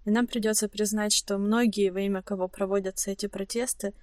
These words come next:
не могут в них участвовать, что означает, что они не могут быть видимыми в качестве политических активистов.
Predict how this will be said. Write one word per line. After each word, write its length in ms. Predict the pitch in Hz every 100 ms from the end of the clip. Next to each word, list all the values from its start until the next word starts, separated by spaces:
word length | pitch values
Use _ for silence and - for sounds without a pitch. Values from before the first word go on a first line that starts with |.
| - - -
не 100 | 220
могут 300 | 214 214 202
в 40 | 208
них 200 | 196 -
участвовать, 640 | 202 190 180 - 190 190
что 220 | - -
означает, 540 | 202 202 196 - 214 247
что 220 | - -
они 220 | 202 196
не 80 | 202
могут 300 | 202 208 208
быть 220 | 185 196
видимыми 500 | 202 214 208 196 185
в 100 | 185
качестве 520 | - 196 - 214 - 190
политических 720 | 196 190 - - 208 - 202
активистов. 640 | 202 - 202 185 - -